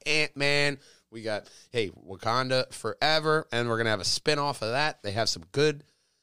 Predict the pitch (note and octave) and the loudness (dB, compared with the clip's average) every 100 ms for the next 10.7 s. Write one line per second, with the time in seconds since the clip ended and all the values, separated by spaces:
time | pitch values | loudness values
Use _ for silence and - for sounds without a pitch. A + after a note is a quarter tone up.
0 | _ _ - A#2 G#2 - F3 C3+ G2+ F2+ | _ _ -4 -4 -2 0 2 2 2 -2
1 | - - C3 A#2+ A#2 - A#2 C3+ E3 E3+ | -6 -2 2 4 2 -8 -2 0 0 -2
2 | - E3 D3+ - C#3 C#3+ D3+ D3+ D3+ D#3+ | -2 2 4 4 4 4 2 2 2 2
3 | D#3+ F3 E3 C3 C#3+ - C3+ D3 C3+ B2 | 2 4 2 4 2 2 0 0 0 2
4 | - - D#3+ F#3 F3 E3 E3+ D#3+ D#3+ C3+ | 2 2 2 4 4 4 2 0 0 0
5 | A#2+ - - _ - D#3+ D#3 C#3 B2+ - | -2 -12 -20 _ -8 -6 -4 -4 0 2
6 | - C#3+ B2+ C3 D3+ C4 D#4+ - - _ | 4 6 6 6 4 2 0 0 -2 _
7 | _ _ _ _ C3+ C3+ C3 B2+ - - | _ _ _ _ 0 0 -2 -4 -4 -2
8 | D3+ D#3 C#3 - D3 D3+ E3 D3+ C3 A#2+ | -2 -2 -2 -4 0 2 0 -2 2 4
9 | A2+ - - - B2+ - B2+ - C3+ A#2+ | 2 2 -2 0 0 2 -2 -2 -2 -2
10 | G#2+ - A2+ B2 E3+ G3+ | -4 -2 0 2 0 0